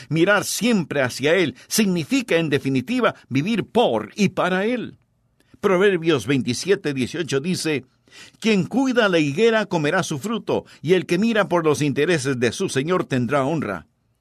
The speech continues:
¿Cómo cuida usted una higuera? Bueno, la poda, la fertiliza, la cuida,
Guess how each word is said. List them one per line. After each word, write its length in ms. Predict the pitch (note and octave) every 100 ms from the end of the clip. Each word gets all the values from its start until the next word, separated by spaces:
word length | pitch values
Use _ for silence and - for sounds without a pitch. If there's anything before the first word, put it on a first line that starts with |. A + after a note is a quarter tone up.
| _ _ _ _ _ _
¿Cómo 420 | - A#3 A3+ G3 -
cuida 280 | G#3 F3+
usted 440 | C#3 - - D#3 - _ _ _ _ _ _ _ _ -
una 180 | A#2
higuera? 400 | B2+ B2+ E2+ B1 _ _ _
Bueno, 400 | D3+ E3 D3 A3+
la 220 | E3 G#2 -
poda, 380 | D#3 D3 F3
la 120 | D#3 A2+
fertiliza, 720 | A2+ F#2+ G#2 D#3+ D3 - D3
la 140 | G#2+
cuida, 480 | - F3+ C#3+ D3+